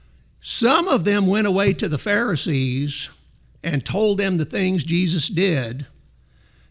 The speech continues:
then the chief priests and the Pharisees gathered a council and said, "What shall we do? For this man works many signs. If we let him alone like this, everyone will believe in him, and the Romans will come and take away both our place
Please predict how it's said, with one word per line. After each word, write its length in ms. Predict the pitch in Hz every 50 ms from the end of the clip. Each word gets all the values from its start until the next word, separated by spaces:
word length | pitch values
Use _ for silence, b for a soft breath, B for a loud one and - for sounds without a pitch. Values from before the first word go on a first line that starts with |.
| b
then 160 | - 185 156 151
the 80 | 147
chief 340 | - - - 220 226 - -
priests 360 | - 185 190 196 185 - -
and 100 | 185 165
the 60 | 143
Pharisees 640 | 131 - 202 202 202 202 190 - - 190 170 156 147
gathered 400 | 139 175 180 180 185 180 160 131
a 40 | 139
council 480 | - 208 190 190 190 190 - - 151 160
and 100 | 147 135
said, 300 | - 196 185 170 151 143
"What 240 | 139 180 233 -
shall 200 | - - 202 185
we 180 | 170 160 151 143
do? 260 | 127 170 202 214 208
For 140 | 185 - 165
this 240 | 143 160 147 - -
man 260 | 170 160 160 156 151
works 300 | 147 151 147 135 - -
many 280 | - 165 175 180 180 165
signs. 720 | - - 143 156 156 147 135 123 117 110 107 - - - - - - b b b b b b b b b b b b b b b b
If 180 | 202 156 -
we 120 | 226 202 147
let 240 | 147 160 180 208 247
him 100 | 226 196
alone 340 | 185 185 202 214 208 202
like 260 | 185 165 160 165 143 -
this, 260 | 220 190 151 - - -
everyone 520 | 202 208 214 240 226 202 190 185 185 180
will 160 | 175 170 165 156
believe 440 | 135 156 156 170 190 247 233 190
in 80 | 214 185
him, 320 | 170 196 208 214 208 208 -
and 160 | 160 156 151
the 60 | 139
Romans 440 | 131 156 180 202 214 214 214 202 -
will 120 | - 156
come 340 | - - 202 190 185 190 185
and 100 | 160 135
take 240 | - - 196 180 -
away 200 | 190 165 156 151
both 320 | 131 156 185 208 214 208
our 160 | - 147 143 143
place 520 | - 131 175 180 196 196 190 - - -